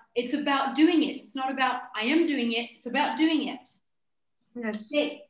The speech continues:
Speaker 1: You are angry. You're at the edge. You're angry. Go. Keep
Speaker 2: Now I'm
Speaker 1: going.
Speaker 2: scared at the edge.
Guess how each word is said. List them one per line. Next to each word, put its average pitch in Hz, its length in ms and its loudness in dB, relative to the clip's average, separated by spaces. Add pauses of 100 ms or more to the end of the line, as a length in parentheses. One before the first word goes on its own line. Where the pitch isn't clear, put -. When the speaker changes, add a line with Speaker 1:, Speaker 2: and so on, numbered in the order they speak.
(100)
Speaker 1:
You 262 180 0
are 302 180 2
angry. 302 360 2
You're 220 200 -8
at 240 160 -2
the 311 160 0
edge. 269 240 -4
You're 294 180 -4
angry. 285 600 -4
Go. 285 460 -2 (1800)
Keep 262 120 -2
Speaker 2:
Now 214 80 4
I'm 226 100 4
Speaker 1:
going. 269 120 -4
Speaker 2:
scared 240 260 0
at - 100 -6
the - 240 -14
edge. - 240 -18